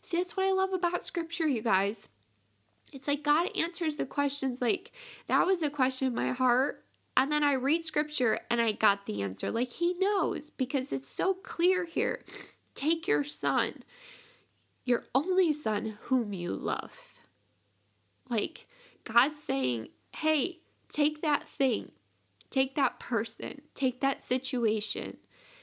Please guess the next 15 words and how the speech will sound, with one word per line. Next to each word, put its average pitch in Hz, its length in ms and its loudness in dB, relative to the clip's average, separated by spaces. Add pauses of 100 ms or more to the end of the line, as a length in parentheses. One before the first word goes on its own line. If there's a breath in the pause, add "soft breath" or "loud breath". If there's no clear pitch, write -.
(140)
And 208 160 -4
I 339 240 2
know 403 320 2
how 359 260 0
much 175 320 -2
it - 160 -2
means 311 360 0
to - 180 -8
you." - 400 -6 (560)
Like, 262 200 -2
I 320 100 4
get 277 420 -2
it. - 460 -6 (260 soft breath)
Like, 269 160 -4
God 349 260 0